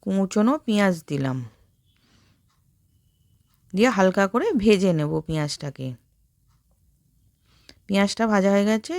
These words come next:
রসুন, আদা, এক চামচ আদা, এক চামচ রসুন পেস্ট দিয়ে দিলাম, দিয়ে ওটাকে ভালো করে ভেজে নিলাম। এবার হলুদ, জিরে, ধনে,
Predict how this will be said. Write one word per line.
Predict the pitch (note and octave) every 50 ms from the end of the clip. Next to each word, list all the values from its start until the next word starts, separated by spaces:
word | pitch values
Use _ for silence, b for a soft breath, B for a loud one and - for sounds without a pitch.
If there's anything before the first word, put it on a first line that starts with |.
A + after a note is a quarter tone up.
| F4 C#4
রসুন, | G#3 G3 F#3+ F#3 - - A#3+ B3+ C#4+ F4+ - _ b b b b b b b b b b
আদা, | - - E3+ F3+ G#3 A#3+ D#4 G4 - _ _ _ _ _ _ _ _ - -
এক | F3+ - _
চামচ | - G3+ G3 G#3 A3 G#3+ G#3
আদা, | G#3 F#3+ F#3+ A3 C#4+ D#4+ C#4+
এক | A#3 G#3+ -
চামচ | - G3+ G3 G#3 A3+ G#3 G#3
রসুন | F#3+ F3+ F#3 - G#3 G3+ F#3+
পেস্ট | F3+ F3+ D#3+ D#3 D3+ - - E3 E3 E3
দিয়ে | F#3+ F#3 E3
দিলাম, | D#3+ D3 D3 C#3+ C#3 C3+ C3 - b b b b b b b b b b _
দিয়ে | F3 F3 F#3+ G3+
ওটাকে | G3 F#3 G3+ G#3 B3
ভালো | B3 G#3+ F#3+ F#3 F#3+ F#3
করে | - A#3 D4 E4+
ভেজে | C#4 A3+ A3 F#3 F3 F#3+ F3+
নিলাম। | E3+ D#3 D3 D3 C3+ C3+ C3+ B2+ b b b b b b b b b b b b b b b b
এবার | _ F3 E3+ E3+ F3
হলুদ, | E3+ F3+ F3+ F#3+ G#3 C4 F4 F4+ - _ _ _ _ G3
জিরে, | F#3 F3 D#3 - F#3 F#3 F#3 G#3 B3 F4 A4 G4+ _ _ - G#3 F3+
ধনে, | D#3+ F3 F3+ F3 F3 F#3+ A3